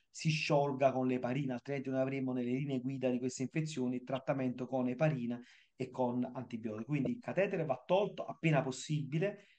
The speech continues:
ovviamente mettendo in sicurezza il paziente e assicurandosi che il paziente abbia chance, diciamo, di avere un altro accesso appena possibile, e non c'è un ruolo pre-estrazione del catetere della terapia antitrombotica. È chiaro, se il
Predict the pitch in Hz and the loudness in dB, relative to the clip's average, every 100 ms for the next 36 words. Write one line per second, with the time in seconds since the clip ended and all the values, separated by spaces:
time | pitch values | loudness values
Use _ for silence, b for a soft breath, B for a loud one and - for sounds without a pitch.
0 | b _ _ _ _ - 127 131 143 156 | b _ _ _ _ -4 0 2 4 4
1 | 156 147 131 - _ 139 123 160 156 143 | 4 0 -4 -10 _ -6 -2 4 4 4
2 | - 127 131 135 131 127 - 170 170 175 | -2 -4 -2 -2 -2 -4 -2 -2 2 2
3 | 160 143 127 - 147 143 131 135 123 123 | 2 0 -2 -4 0 2 2 2 -4 -4
4 | 123 123 151 127 117 127 131 131 131 - | -4 -4 -2 -2 0 0 2 0 -2 -2
5 | 123 123 - - 127 127 127 120 B B | -2 -4 -10 -10 -10 -8 -6 -6 B B
6 | B - 120 131 127 139 - 156 156 127 | B -4 0 2 4 2 0 -2 -4 -4
7 | 120 - 123 127 117 117 - - 110 113 | -4 -6 -6 -4 -4 -6 -10 -12 -10 -6
8 | 131 151 156 - _ - 139 135 147 185 | -4 -4 -8 -14 _ -6 -2 0 4 4
9 | 190 - 185 170 156 147 160 160 156 147 | 2 0 2 4 2 4 4 6 6 4
10 | 139 - _ _ - 170 180 196 185 - | 2 -2 _ _ 0 4 8 8 8 4
11 | - _ _ - 156 - - 151 - - | -10 _ _ 0 2 2 2 0 0 0
12 | 185 165 151 143 139 - 196 147 135 131 | 4 4 4 2 -2 0 0 2 0 0
13 | 135 135 135 139 131 135 131 131 123 123 | 0 0 0 4 4 4 0 2 0 0
14 | 127 123 120 110 110 - - - 156 202 | -4 -8 -8 -8 -8 -12 -14 -12 4 6
15 | 147 131 190 156 - | 6 4 2 2 0